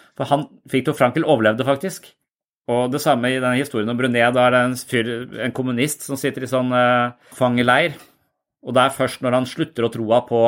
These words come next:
kommunismen, troa på at man, eh, ja, det gode i mennesket, at vi skal dele, og vi skal yte etter evne og få etter behov, og alt det der. Når han sluttet å tro på det, når han så at mennesket bare er dypest sett ondt, så når den,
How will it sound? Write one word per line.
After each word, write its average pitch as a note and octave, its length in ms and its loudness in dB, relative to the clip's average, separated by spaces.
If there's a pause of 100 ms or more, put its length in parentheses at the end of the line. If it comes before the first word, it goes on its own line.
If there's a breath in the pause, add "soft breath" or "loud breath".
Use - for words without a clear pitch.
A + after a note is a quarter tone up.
(320)
kommunismen, B2+ 640 -4 (340 soft breath)
troa A#2+ 320 0
på A#2+ 100 2
at A2 140 -4
man, A#2 200 -2
eh, A2 500 -2
ja, A#2 160 2
det B2 140 -2
gode A#2 160 4
i A#2 80 2
mennesket, A2 380 0
at A2+ 80 -6
vi A#2 80 -4
skal A#2+ 140 -2
dele, A2 360 4
og A#2 120 4
vi A2+ 80 -4
skal A#2 200 2
yte A2 260 -2
etter A#2 200 2
evne G#2 160 -4
og - 40 -8
få A2+ 160 4
etter A2 140 -4
behov, A2+ 320 0
og A2+ 500 0
alt A#2 140 -2
det A#2 100 -2
der. A#2+ 200 0
Når A#2+ 240 -6
han B2 100 -2
sluttet C3+ 280 -4
å B2 40 -8
tro A#2 240 -6
på B2+ 160 -2
det, C3 140 4 (100)
når A#2 180 -2
han A2+ 60 -10
så A2+ 300 0
at - 460 -20
mennesket B2 360 0
bare G#2+ 260 4 (100)
er G#2+ 100 -2 (580 soft breath)
dypest A#2 300 -2
sett - 160 -2 (180)
ondt, D3 320 0
så A#2 160 0 (160)
når A#2 320 -4
den, A2+ 280 4